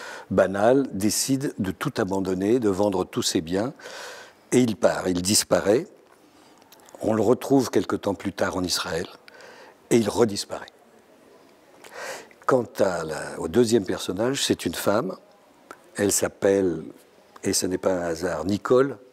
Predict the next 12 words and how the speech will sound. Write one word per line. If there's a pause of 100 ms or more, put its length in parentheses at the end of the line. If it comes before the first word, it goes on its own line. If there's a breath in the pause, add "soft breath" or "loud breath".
(880 loud breath)
Elle,
euh, (480)
elle
vit
avec,
euh,
son
mari,
ses
deux
enfants,
mais